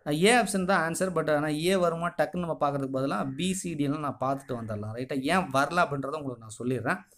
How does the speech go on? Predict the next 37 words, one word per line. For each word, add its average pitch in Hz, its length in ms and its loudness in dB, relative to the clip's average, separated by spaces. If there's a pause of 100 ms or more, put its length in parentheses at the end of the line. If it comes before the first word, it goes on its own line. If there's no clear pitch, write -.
(440)
இப்ப 196 240 6
பி 208 280 2
எடுத்துக்கலாம். 139 500 0 (420)
இப்ப 175 180 0
பி 202 240 2
எடுத்துக்கிட்டீங்க 180 480 2
அப்படின்னா, 156 520 0 (220)
அ, 151 320 0
இதுக்கு 196 280 2
ஆப்போசிட், 185 380 2
எக்ஸுக்கு 160 460 -2
ஆப்போசிட் 170 320 0
வந்து 160 340 -2
ட்ரையாங்கிள் 147 400 0
வருது. 147 380 -2
இந்த 147 220 -2
ஓ-, 135 400 -2
அ, 143 240 -2
சர்க்கிளுக்கு 175 540 0
ஆப்போசிட் 147 340 -6
வந்து 143 200 0
இந்த 139 240 -2
புள்ளி 170 300 -6
வச்சது 135 340 -6
வருது 113 140 -10
இல்லையா? 143 320 -4 (300)
So, 190 180 2
இது 185 380 4 (220)
வருது. 165 140 0
இது 196 220 0
ரெண்டும் 175 260 0
வந்து 165 220 -2
இணைந்த 165 300 -2
ப-, 135 340 0
பக்கங்களாக 139 560 -2
வரும். 127 280 -4
ஏன்னா 131 80 -4